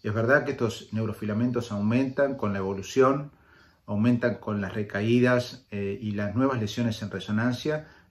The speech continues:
pero, eh, en su contenido está aumentado desde el inicio del proceso. Eh, hoy en día, afortunadamente, podemos, eh, contar con la medición en suero de este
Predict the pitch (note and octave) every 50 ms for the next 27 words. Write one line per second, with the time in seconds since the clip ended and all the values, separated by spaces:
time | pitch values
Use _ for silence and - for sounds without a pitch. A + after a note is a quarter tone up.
0 | _ - C#3 C#3 C#3+ D3+ D#3 E3 D#3+ - - - - A#2 A2 G#2+ G#2 G#2 G#2 G#2
1 | - A#2 A2+ A2 A2 A2 G#2+ G#2 G#2+ G#2 G#2 A2+ D#3 E3+ - - - - _ -
2 | - - B2 - - A2+ G#2+ G#2+ - A2 A2 B2+ C#3 C3+ B2 - B2+ A#2+ A2+ A2
3 | A2 G#2 G2+ - D3 D3+ D3 C#3 D3 D3+ C#3+ A2 G#2 C3 C3+ C3 B2+ B2+ G#2 G2+
4 | G#2 G#2+ A2 A2 G#2+ - - G#2+ G#2 G2 F#2+ - G#2 G2+ - - G#2+ G#2 G2+ -
5 | - C3+ C3+ C3 - - - - - - - _ - G2+ G#2 G#2+ A2 - B2 C3
6 | C3 B2+ A#2+ B2 C3+ C#3 B2 - A#2+ G#2+ - - A#2 A#2+ B2 B2+ A#2 A2+ B2 C3+
7 | C3 C3+ C3+ G#2 - A2 A2 A2+ A2+ A#2 A#2 A2+ G#2+ G#2 - - - - _ -
8 | - A2 G#2+ G#2+ G#2 G#2 G#2+ A#2 B2 - - - A2 G2+ G#2 - - D3 D3+ D3+
9 | C#3 - - A2 G#2 G#2 G2+ G2+ G#2 G#2 G#2 G#2 G#2 G2 - - - B2+ B2 B2
10 | B2 A#2+ A#2+ - - - _ - C3+ D3+ D#3 - - - C#3+ C3+ A#2+ A#2 A2+ A#2+
11 | B2+ B2 G#2+ G#2+ A2 A2 G#2+ - - A#2+ A2 G#2+ G#2+ G#2 G#2+